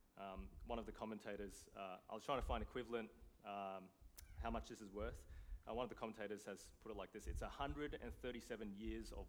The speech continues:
work." That's how much that was worth. And they burnt it all up as they decided to follow Jesus, the one with power. There's no coming back from this. <laughs>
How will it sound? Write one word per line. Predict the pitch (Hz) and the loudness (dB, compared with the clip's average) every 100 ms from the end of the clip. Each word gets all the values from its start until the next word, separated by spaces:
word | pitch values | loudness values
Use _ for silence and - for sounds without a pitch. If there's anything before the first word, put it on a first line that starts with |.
| - | -6
work." | 95 82 - - - - - - - - - - - - - - - - - - - - - - - - - - - - - - - | -8 -6 -6 -6 -6 -4 -4 -6 -6 -8 -16 -16 -18 -12 -4 -4 -4 -10 -12 -8 -8 -8 -8 -10 -12 -16 -16 -14 -16 -18 -14 -6 0
That's | 120 - | 0 4
how | 123 | 2
much | 113 - | 2 0
that | 110 | -2
was | 90 87 | -2 -4
worth. | 87 82 - - - - - - - - - - - - - - - - - - | -6 -6 -10 -14 -20 -20 -20 -18 -16 -12 -10 -10 -6 -4 -4 -8 -14 -14 -14 -6
And | 104 | -4
they | 101 | 0
burnt | 113 113 | 0 -2
it | - | -2
all | 98 92 | -2 -2
up | 85 - - - - - - - - | -4 -8 -20 -20 -20 -18 -10 -10 -6
as | 92 | -4
they | 101 | -4
decided | 101 - 98 92 | -4 -2 -2 -2
to | |
follow | - 92 87 | -6 -4 -4
Jesus, | 82 82 - - - - - - - - - - | -8 -12 -12 -12 -12 -14 -18 -12 -12 -12 -16 -14
the | - | -8
one | 95 90 | -4 -4
with | 85 | -6
power. | - 80 73 - - - - _ - - - - - - - | -8 -6 -6 -8 -10 -12 -18 _ -10 -6 -6 -8 -14 -18 -2
There's | 147 | 2
no | 190 | 4
coming | 156 143 117 | 4 2 2
back | 107 127 | 0 -2
from | 101 | -4
this. | 80 78 - | -4 -4 -4
<laughs> | - | -4